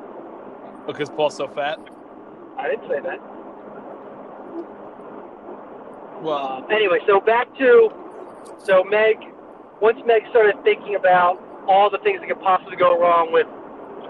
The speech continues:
Speaker 2: Matt West driving her only child, she immediately pulled the plug on that.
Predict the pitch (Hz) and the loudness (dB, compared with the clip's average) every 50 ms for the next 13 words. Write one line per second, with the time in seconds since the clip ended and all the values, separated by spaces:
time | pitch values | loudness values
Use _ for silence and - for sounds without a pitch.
0 | - - - - - - 185 185 180 185 170 180 175 175 170 - - - - - | -18 -18 -18 -12 -4 -2 0 0 0 0 2 2 2 2 2 0 -6 -20 -20 -20
1 | - - - 175 175 170 170 175 160 160 165 160 160 160 165 - - - - - | -14 -6 0 2 2 2 2 0 0 -2 -2 -4 -4 -8 -10 -14 -14 -16 -18 -20
2 | - - - - - - - - - - - - - - - - - 175 190 208 | -20 -20 -20 -20 -20 -20 -20 -18 -18 -18 -18 -18 -16 -16 -12 -4 0 0 0 2
3 | - 190 190 190 185 185 180 185 196 196 185 180 175 165 156 151 147 143 - - | 4 2 2 2 0 -4 -6 -4 0 0 2 2 2 2 2 0 0 -2 -2 -8
4 | - - 185 - 190 196 180 175 180 - - 185 180 - - - - 175 170 156 | -10 -10 -8 -4 -2 0 0 0 -2 -4 -2 -4 -4 -4 -4 -2 2 2 2 4
5 | 147 147 143 143 143 139 131 135 | 2 0 -2 -2 -2 -2 -2 -2